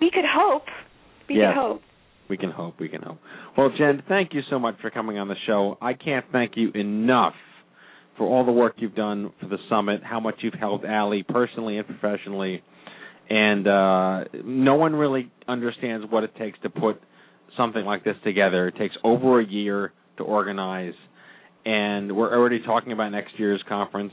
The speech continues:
Speaker 2: and it, this year's hasn't even happened yet. So you are a rock star, you are an amazing survivor, and, and God bless you, and I'll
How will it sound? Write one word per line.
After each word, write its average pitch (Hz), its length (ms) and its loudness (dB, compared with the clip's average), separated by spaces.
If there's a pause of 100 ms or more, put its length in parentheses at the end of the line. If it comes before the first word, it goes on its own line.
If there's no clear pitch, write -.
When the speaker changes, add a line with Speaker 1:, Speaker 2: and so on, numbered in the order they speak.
Speaker 2:
and 110 200 -4
it, 113 140 -6
this 117 220 0
year's 113 260 2
hasn't 104 300 0
even 95 220 -2
happened 92 320 -4
yet. 95 240 2 (800)
So 113 160 4
you 127 280 4
are 139 180 6
a 110 40 2
rock 113 320 2
star, 107 480 2
you 107 180 -2
are 104 100 -2
an 101 60 -6
amazing 110 460 -2
survivor, 95 400 -4
and, 92 460 -8
and 92 280 -10 (120)
God 110 180 6
bless 104 300 2
you, 101 180 0
and 95 120 -2
I'll 95 160 0